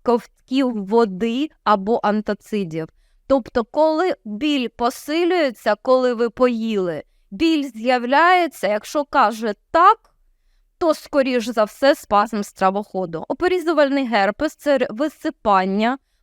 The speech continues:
Потрібно підмя-, підняти ту сорочку і подивитися, чи є там ті висипання,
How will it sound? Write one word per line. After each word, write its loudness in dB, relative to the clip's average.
Потрібно 0
підмя-, 0
підняти 0
ту -4
сорочку -2
і -4
подивитися, -2
чи -2
є 2
там 2
ті -2
висипання, 0